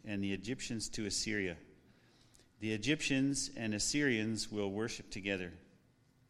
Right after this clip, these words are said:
In that day Israel will be the third,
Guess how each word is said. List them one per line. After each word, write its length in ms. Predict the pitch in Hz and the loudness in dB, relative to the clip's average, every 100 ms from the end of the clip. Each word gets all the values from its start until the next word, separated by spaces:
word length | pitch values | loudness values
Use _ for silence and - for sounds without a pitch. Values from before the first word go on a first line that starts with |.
| _ _ - - - - - _ | _ _ -20 -20 -20 -20 -20 _
In 160 | 107 117 | 2 6
that 260 | 135 151 | 8 6
day 360 | 123 117 123 117 | 6 6 6 4
Israel 480 | 123 113 113 110 113 | 2 2 2 2 4
will 160 | 104 | 2
be 120 | 101 113 | 2 0
the 140 | 101 | 0
third, 480 | - 131 127 85 | -2 0 0 0